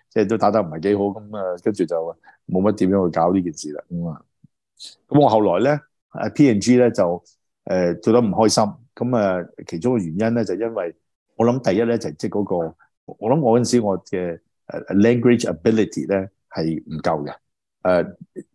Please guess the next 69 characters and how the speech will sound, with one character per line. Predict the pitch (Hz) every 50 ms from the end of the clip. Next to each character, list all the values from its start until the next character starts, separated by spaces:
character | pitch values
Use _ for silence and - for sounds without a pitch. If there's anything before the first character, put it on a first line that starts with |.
| _ - -
因 | 131
為 | 110 -
始 | - 101
終 | 107 113 110
你 | 90 82
都 | 101
係 | 104 92 82 82
香 | 87 104 101
港 | 90 95 95
仔， | - 82 76 82 90
走 | - 92 95
到 | 101 87 -
去 | 85 80
咧， | 85 92
誒， | 92 90 - _ - - 76 73 - - _ _ _ _ _ _ _ -
你 | 87
開 | 87 107 107 101
會 | 85 92 95
嘅 | 87
時 | - - 76
候， | 65 - - - - _ _ _ _ _ _ _
大 | - 85
家 | 90
都 | 104 107
即 | 101 - - - 107
係 | 87
要 | 87 90
搶 | - - 82 78
咪 | 85 92 92 87 85
㗎 | 90 87 80
嘛， | 78 73 _ _ _ _ _ _ -
你 | 98 98 92 80 - -
搶 | - - 101
唔 | 104 101
到 | 82 90 101
個 | 98 95
咪 | 92 95 98 95
咧， | 98 92
即 | 87 101
係 | 95 85
冇 | 80 80 85 78
人 | 73 71 _ _ _ _ _ _
即 | - 90
係 | 78 -
當 | 82 82 80 80
你 |
存 | 80 - - 71
在 | 73 73 71
過 | - - 80 76 71 73
嘅。 | - - _ _ _ _ _
噉 | - 98 98
呢 | 104
個 | 101 90
第 | 82 85
一 | 85 92
個。 | - - 76 76
第 | - - 95 92 92 98
二 | 92
個 | 98 107 98
事 | - - 90 90
咧， | 101 117 120 117 _ _ _ _ _ _ _ _ _
嗰 | 110 117
陣 | 107
時 | 117 117
handle | 98 131 127 123 113 - 64 - - 95 107
一 | 104
隻， | - - 95 85 85 - _ _ _ _ _ _ _
誒， | 87 85 82 78 78 76 - - _ - -
好 | - -